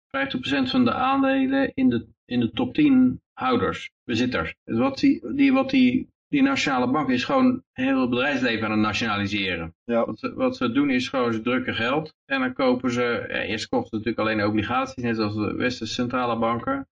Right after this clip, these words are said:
Speaker 1: Toen gingen ze ook andere dingen erbij doen en net zoals de westerse centrale banken ook, ook over zijn gegaan op,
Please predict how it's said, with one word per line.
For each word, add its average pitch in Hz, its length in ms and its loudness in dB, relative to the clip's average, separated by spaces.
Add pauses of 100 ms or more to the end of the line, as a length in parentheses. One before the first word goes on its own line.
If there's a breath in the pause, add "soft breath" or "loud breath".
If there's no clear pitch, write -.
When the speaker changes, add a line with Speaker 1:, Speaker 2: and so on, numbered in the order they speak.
Speaker 1:
Toen 117 120 -4
gingen 113 220 2
ze 107 100 2
ook 113 260 0
andere - 280 2
dingen 247 220 0
erbij 240 300 0
doen 254 200 2
en 196 280 -2
net 92 200 -4
zoals 98 160 -6
de 101 120 -2
westerse 104 360 -4
centrale 101 220 -2
banken 101 260 0
ook, 104 420 -4
ook 113 300 -2
over 110 200 0
zijn 107 200 -2
gegaan 101 340 -2
op, 95 180 -4